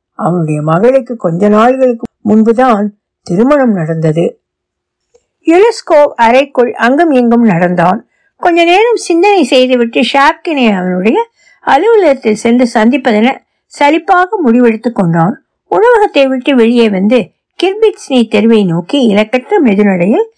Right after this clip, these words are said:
அவன் சென்றபோது நண்பகலாகி இருந்தது. ஷாப்கினை அவனுடைய அலுவலகத்தில் சந்தித்தான். அவனை அடையாளம் கண்டு கொள்ளவே சிரமமாக இருந்தது.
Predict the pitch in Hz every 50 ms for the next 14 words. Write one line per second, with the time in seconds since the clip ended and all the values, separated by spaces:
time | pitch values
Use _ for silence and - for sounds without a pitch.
0 | _ _ _ _ _ - - 208 214 208 202 - - 247 285 359 466 466 440 277
1 | 196 185 180 202 226 - - _ _ _ _ - 233 226 240 269 359 415 - -
2 | 247 208 220 220 220 214 214 214 214 294 262 208 165 165 156 156 165 160 160 185
3 | - - _ _ _ _ _ - - - - 349 349 381 440 440 - 415 359 320
4 | 294 294 277 240 233 240 240 233 233 226 214 196 185 214 269 320 349 311 262 226
5 | 214 220 - 247 254 233 - 220 185 190 208 190 - - 196 208 285 415 - _
6 | _ _ _ _ _ _ - 254 294 302 320 302 285 277 247 240 254 311 415 466
7 | 453 403 330 262 226 247 220 220 220 226 214 208 202 202 226 247 240 240 - 190
8 | 175 185 208 214 220 240 269 285 370 359 254 185 170 165 165 165 180 202 220